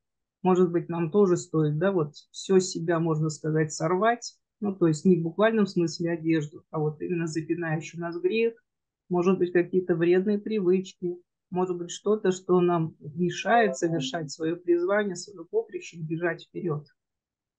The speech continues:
Давайте смотреть дальше. По ходу, если у вас возникают какие-то вопросы, друзья,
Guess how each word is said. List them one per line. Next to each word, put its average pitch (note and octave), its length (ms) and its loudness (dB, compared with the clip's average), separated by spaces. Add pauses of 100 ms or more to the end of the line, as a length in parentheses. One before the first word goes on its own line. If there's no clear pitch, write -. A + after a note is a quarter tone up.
(340)
Давайте F3+ 320 -2
смотреть E3 480 -4
дальше. G3 500 -2 (2750)
По G#3 120 6
ходу, A#3+ 280 2
если A3+ 360 4
у G#3 60 6
вас G#3+ 220 4
возникают F#3+ 540 2
какие-то A3 420 -2
вопросы, F#3+ 500 2
друзья, D#3+ 520 -2